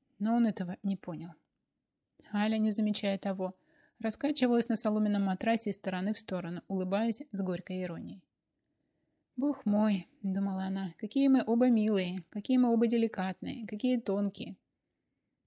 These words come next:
Мы убили собственную любовь, потому что едва она успела завязаться, как мы кинулись давать друг другу свободу и независимость.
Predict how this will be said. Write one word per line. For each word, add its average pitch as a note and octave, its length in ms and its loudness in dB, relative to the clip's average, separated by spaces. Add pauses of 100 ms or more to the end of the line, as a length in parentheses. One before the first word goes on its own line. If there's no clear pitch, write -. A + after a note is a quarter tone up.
(120)
Мы C4+ 260 6
убили F#3 420 2
собственную B3+ 580 2
любовь, F#3 400 2 (220)
потому G3 280 -4
что G#3 160 -4
едва G3 380 -4
она G3 200 -4
успела F#3+ 380 -4
завязаться, G#3 680 -2
как G#3 180 -4
мы C4+ 100 6
кинулись B3 420 2
давать F#3+ 300 -4
друг F#3+ 180 -6
другу B3+ 300 0
свободу F3+ 560 -6
и G3 60 -4
независимость. F#3 760 -6